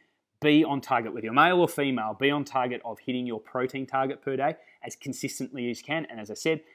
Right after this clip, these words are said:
that's around about the figure of one point five grams per kilogram or a run around one gram per pound, um, of, um, weight,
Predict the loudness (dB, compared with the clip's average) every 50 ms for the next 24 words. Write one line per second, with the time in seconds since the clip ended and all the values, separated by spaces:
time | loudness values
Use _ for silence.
0 | _ _ -8 -6 -2 -2 0 2 2 2 2 2 2 2 0 -2 -2 -4 -4 -2
1 | 0 0 -2 -2 -2 -2 -4 -4 -4 -4 -4 -6 -6 -6 -6 -4 -2 -2 -2 -4
2 | -6 -6 -4 -4 -6 -8 -10 -10 -10 -8 -8 -8 _ 2 4 6 6 6 4 2
3 | 2 0 0 -2 -6 _ _ _ _ _ -4 -2 0 0 0 0 2 2 0 0
4 | -2 -6 _ _ -8 -6 -4 -2 0 0 0 0 -2 -2 -4 -4 -6 -6 -6 -4
5 | -4 -2 -4 -4 -6 _ _ _ _ _ -6 -4 -4 -4 -4 -6 -10 -10 -10 -8
6 | -10 -8 -10 -12 -8 -6 -6 -4 -4 -4 -6 -8 -12 _ _ _ _ _ _ _
7 | -8 -6 -6 -4 -4 -6 -6 -8 -10 -6 -4 -2 -2 -2 -4 -6 -8 -16 _ _
8 | _ _ _ _ _ -20 -14 -10 -6 -6 -4 -6 -6 -8 -8 -6 -4 -4 -4 -4
9 | -6 -10 -18